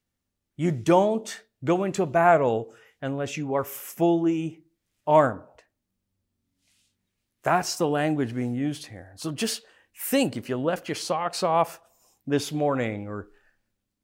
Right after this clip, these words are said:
or your shoes, you would be sure that you were not fully dressed. It's the kind of language here. Don't miss out on anything.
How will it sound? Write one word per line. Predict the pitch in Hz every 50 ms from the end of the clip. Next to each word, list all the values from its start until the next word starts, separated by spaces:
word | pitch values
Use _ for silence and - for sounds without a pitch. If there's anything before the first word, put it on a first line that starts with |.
| _ _ -
or | 123 120
your | 123
shoes, | 110 - - 170 185 185 160 123 107 98 - - - - - - _ _ _ _ _ _ _ _ _ _ _ _ _ _ _ _ _ _ _ _ _ _ _ _ _ _ _ _ _ _ _ _ _ _ _ _ _ _ _ _ _ _ _ _ _ _ _ -
you | 135 160 175
would | 180 170
be | 190 185
sure | 180 - - 247 254 185 123 127
that | 127 131 127 127 - _ _ _ _ _ _ _ _ _
you | 110 113 131 165
were | 180 175
not | 180 180 170 -
fully | - 160 170 170 160
dressed. | 139 165 196 - - - - - _ _ _ _ _ _ _ _ _ _ _ _ _ _ _ _ _ _ _ _ _ _ _ _ _ _ _ _ _
It's | _ - - -
the | 160 147
kind | - 175 190 190
of | 180 160
language | 160 165 165 139 113 104 -
here. | - - 69 - _ _ _ _ _ _ _ _ _ - 123 117
Don't | 110 180 214 - 156
miss | 175 190 185 - -
out | 190 185 180
on | 160 117 101 95
anything. | 90 95 87 85 - 87 -